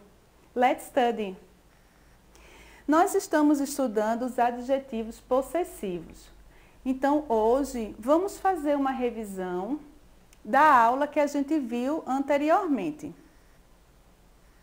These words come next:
Então, os adjetivos possessivos têm um sentido de posse,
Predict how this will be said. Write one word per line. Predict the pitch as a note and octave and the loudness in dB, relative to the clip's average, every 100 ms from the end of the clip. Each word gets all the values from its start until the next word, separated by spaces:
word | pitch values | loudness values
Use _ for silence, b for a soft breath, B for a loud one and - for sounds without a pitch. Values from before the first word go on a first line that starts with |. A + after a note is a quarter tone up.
| b b - _ _ b b b b b _ - | b b -20 _ _ b b b b b _ -8
Então, | G#3+ F#3+ | -6 -6
os | A#3+ C4 D4 | -4 0 4
adjetivos | E4+ F#4+ F4+ F4 D4+ B3+ C4 | 2 2 -2 0 -2 -4 -6
possessivos | - A3+ - G#3+ - F#3+ G3+ A3+ G#3+ - | -4 -2 -2 -4 -6 -6 -6 -6 -10 -12
têm | - C4+ | -4 0
um | D4 | 0
sentido | D4+ C#4+ C4+ B3+ | 0 0 0 -4
de | A#3 | -2
posse, | E4+ - A3+ G3+ G3 G3 - F#4 | -4 2 2 4 0 -4 -6 -6